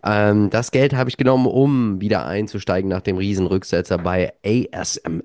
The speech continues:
L. Und, ähm, A S M L schauen wir nur mal ganz kurz an, weil im Einkauf liegt ja bekanntlich der Gewinn. Und ich will jetzt auch nicht prahlen, sondern man kann bei qualitativ hochwertigen Werten einfach die Chance immer nutzen.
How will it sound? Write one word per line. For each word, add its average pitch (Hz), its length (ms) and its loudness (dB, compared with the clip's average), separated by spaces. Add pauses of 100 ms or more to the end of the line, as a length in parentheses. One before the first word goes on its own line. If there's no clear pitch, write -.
L. 90 400 -2 (640)
Und, 98 540 2
ähm, 95 680 0 (120)
A 113 140 -2
S 123 80 -4
M 117 80 0
L 104 160 2
schauen 123 200 -2
wir 135 100 2
nur 131 100 2
mal 120 120 2
ganz 123 200 -2
kurz 131 200 -6
an, 143 360 -2 (440)
weil 147 240 0
im 117 120 0
Einkauf 107 480 -4
liegt 107 360 -8
ja 101 160 -2
bekanntlich 101 720 -2
der 101 200 4
Gewinn. 117 480 2
Und 95 220 -2
ich 95 120 -10
will 123 80 2
jetzt 131 140 0
auch 120 120 -2
nicht 113 180 -4
prahlen, 117 420 0
sondern 117 360 -2 (340)
man 95 140 0
kann 120 240 0
bei 110 100 4
qualitativ 107 720 -4
hochwertigen 101 640 0 (260)
Werten 113 360 2
einfach 120 260 -2
die 110 80 -2
Chance 123 340 0
immer 101 120 0
nutzen. 143 340 0